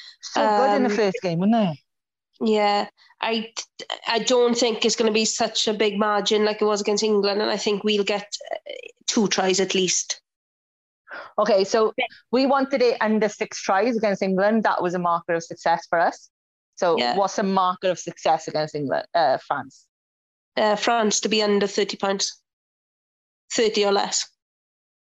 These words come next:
Speaker 1: Six unconverted tries.
Speaker 2: Yeah. Hey, quick maths, Carol.
Speaker 1: <laughs> Hey. Um,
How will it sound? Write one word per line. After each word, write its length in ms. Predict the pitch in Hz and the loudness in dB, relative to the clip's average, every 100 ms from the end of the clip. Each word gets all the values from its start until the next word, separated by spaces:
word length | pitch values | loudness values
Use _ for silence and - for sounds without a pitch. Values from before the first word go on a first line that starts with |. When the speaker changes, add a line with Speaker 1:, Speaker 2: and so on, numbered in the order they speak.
| - - | -20 -20
Speaker 1:
Six 600 | _ _ 185 - - - | _ _ -6 -6 -10 -8
unconverted 640 | 170 151 165 151 147 131 | -6 -6 -4 -4 -4 -8
tries. 340 | - 78 - _ _ _ _ _ _ _ _ _ _ | -6 -8 -8 _ _ _ _ _ _ _ _ _ _
Speaker 2:
Yeah. 140 | - - _ _ _ _ _ | -12 -12 _ _ _ _ _
Hey, 260 | 214 254 254 | -4 0 0
quick 240 | - 214 | -2 -2
maths, 220 | 208 220 - | -2 -4 -2
Carol. 400 | 220 202 214 247 | 0 0 0 -2
Speaker 1:
<laughs> 60 | - 190 - 208 214 214 - - 294 | -8 -14 -10 -8 -8 -6 -6 -4 -4
Hey. 480 | - 403 262 226 165 - - 208 - - 190 - | 0 2 2 0 -2 -4 -8 -10 -12 -14 -10 0
Um, 520 | 190 190 190 196 190 | 2 4 4 2 0